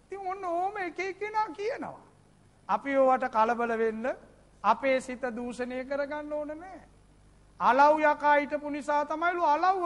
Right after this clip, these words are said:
කියන්නේ මේ ඔය <laughs> අලව් යකාගේ භවන තියලා තියෙන ඒලු. එතකොට සැවැත් නුවර තිබිලා තියෙන රිටිගල කන්ද උඩ. මේ එක එක්කෙනා කියන්න පුළුවන් මේක ප්‍රජාතන්ත්‍රවාදී.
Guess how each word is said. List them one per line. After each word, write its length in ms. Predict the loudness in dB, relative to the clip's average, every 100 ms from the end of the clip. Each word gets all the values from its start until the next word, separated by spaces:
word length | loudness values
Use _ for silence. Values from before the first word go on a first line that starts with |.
| -2
කියන්නේ 360 | 0 -2 -2
මේ 200 | -6 -4
ඔය 160 | -2 -2 -2 -4 -8 -20 -20 -20 -20
<laughs> 800 | -6 -6 -4 -12 -12 -18 0 2
අලව් 280 | 4 4 4
යකාගේ 440 | 0 0 -2 -2
භවන 400 | 2 2 4 -2
තියලා 260 | -4 -4 -4
තියෙන 160 | -6 -6
ඒලු. 340 | -4 -4 -6 -8 -20 -20 _ _ _ _ _ _ _ _ _ -20 -20 -10
එතකොට 480 | -8 -2 0 0 2 0 -2 -8 -20 -20
සැවැත් 440 | -2 2 4 2 0
නුවර 320 | 0 2 2
තිබිලා 360 | -2 -6 -4 -4
තියෙන 280 | -4 -6
රිටිගල 460 | -6 -6 -4 -2 -2
කන්ද 320 | -2 -2 -2 -4
උඩ. 200 | -4 -10 -18 -20 -20 _ -20 _ _ _ -20 _ -20 -20 -20 _ _
මේ 240 | -10 -8 -8
එක 160 | -6
එක්කෙනා 500 | -8 -8 -12 -6 -6 -6
කියන්න 420 | -4 -4 -4 -6
පුළුවන් 320 | -2 0 0
මේක 160 | -6 -10
ප්‍රජාතන්ත්‍රවාදී. 1080 | -10 0 0 2 -2 -2 -2 -2 -4 -12